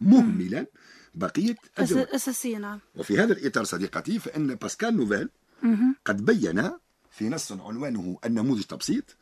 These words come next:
Speaker 1: بأن النمذجة مبنية على استراتيجية
Speaker 2: الإهمال.
Speaker 1: الإهمال.
Speaker 2: الإهمال.
Speaker 1: وهنا سأستسمحك في الاستشهاد بما يلي،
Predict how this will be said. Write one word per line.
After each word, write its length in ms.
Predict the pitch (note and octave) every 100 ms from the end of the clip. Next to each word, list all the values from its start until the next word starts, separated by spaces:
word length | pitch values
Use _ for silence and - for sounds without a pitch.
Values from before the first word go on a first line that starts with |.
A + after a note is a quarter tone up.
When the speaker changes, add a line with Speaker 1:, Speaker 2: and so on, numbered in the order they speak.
| _ - -
Speaker 1:
بأن 320 | F#2+ B2+ D3+
النمذجة 380 | A#2+ E3 G3 B2
مبنية 360 | A2 G2 G3+ F3+
على 220 | A#2 A2
استراتيجية 800 | A2 - G#2 - F#3 F#3 G#3+ A#3+ - _ _ _ -
Speaker 2:
الإهمال. 280 | B3+ C4 B2
Speaker 1:
الإهمال. 240 | G#2+ E2+ - -
Speaker 2:
الإهمال. 260 | B3 - -
Speaker 1:
وهنا 440 | - - A#2 B2 - - - _ -
سأستسمحك 580 | G2 G#2 E3 A#2 - D3
في 200 | G#3 A2
الاستشهاد 580 | - A2 G#2 - D3
بما 200 | F2+ G#2
يلي، 320 | G#2 E2+ G3+